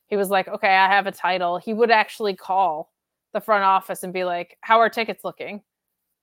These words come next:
"Okay, great." And if there weren't enough moving, he would try and do things. And one of the things he wanted to do was get the C M L L title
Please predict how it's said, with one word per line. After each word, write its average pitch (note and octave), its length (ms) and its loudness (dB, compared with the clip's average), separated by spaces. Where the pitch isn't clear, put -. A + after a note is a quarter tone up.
"Okay, F3+ 280 0
great." F3+ 340 -4
And G3 120 -4
if G3+ 160 -4
there G#3 100 0
weren't G#3 200 0
enough G3+ 240 0
moving, G#3 300 0
he G3+ 100 -6
would F#3+ 100 -6
try F#3 200 -2
and F3+ 100 -8
do G#3+ 160 -4
things. F#3+ 300 -4
And F3+ 100 -10
one F#3+ 100 -2
of F#3 120 -4
the F3 60 -10
things F#3 240 -8
he G#3 60 -10
wanted F3+ 300 -4
to G3 100 -10
do B3+ 200 -2
was G3+ 180 -2
get F#3 140 -4
the E3+ 60 -12
C G3 140 -4
M F#3 120 -2
L F#3+ 160 -2
L G3 60 -6
title F3+ 480 -2